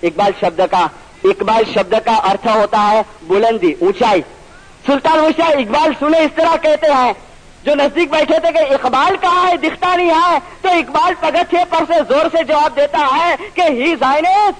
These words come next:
اقبال تو آپ کے قدموں میں بیٹھا ہے، کہ بلندی تو تمہارے قدموں کے اندر بیٹھی ہوئی ہے۔" یہ عقیدہ اسماعیلی کا نہیں تھا، یہ عقیدہ اس کا تھا کہ جو سنی مذہب کے پیرو تھے، جو سنی مذہب کو مان رہے تھے۔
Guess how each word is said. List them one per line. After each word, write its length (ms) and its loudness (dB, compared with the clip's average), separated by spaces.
اقبال 520 -2
تو 100 -2
آپ 240 0
کے 180 0
قدموں 400 0
میں 120 2
بیٹھا 400 0
ہے، 120 0
کہ 80 0
بلندی 440 2
تو 100 0
تمہارے 400 2
قدموں 340 -2
کے 120 -2
اندر 200 2
بیٹھی 360 2
ہوئی 240 4
ہے۔" 180 2
یہ 180 0
عقیدہ 640 0
اسماعیلی 580 -2
کا 200 0
نہیں 240 2
تھا، 220 2
یہ 160 2
عقیدہ 380 0
اس 140 0
کا 180 0
تھا 320 0
کہ 140 2
جو 200 0
سنی 320 2
مذہب 480 -2
کے 120 2
پیرو 380 0
تھے، 280 -2
جو 120 0
سنی 280 4
مذہب 420 0
کو 120 0
مان 280 0
رہے 180 0
تھے۔ 180 -4